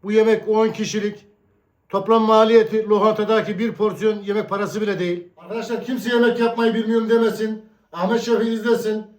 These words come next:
Bin kişilik, iki bin kişilik yemek yapabilirler. Her türlü yemeği yapabilirler. Hem malzeme tanıtıyoruz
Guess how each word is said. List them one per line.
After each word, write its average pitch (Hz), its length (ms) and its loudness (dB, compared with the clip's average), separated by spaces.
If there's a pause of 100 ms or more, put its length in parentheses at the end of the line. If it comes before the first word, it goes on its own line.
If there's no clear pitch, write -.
(360)
Bin 247 220 -4
kişilik, 214 600 -6
iki 226 240 -6
bin 247 140 -4
kişilik 220 440 -6 (340)
yemek 220 320 -2
yapabilirler. 220 520 0
Her 247 260 0
türlü 226 180 -6
yemeği 226 300 2
yapabilirler. 214 540 -2 (360)
Hem 226 140 -2
malzeme 240 380 -2
tanıtıyoruz 233 500 -6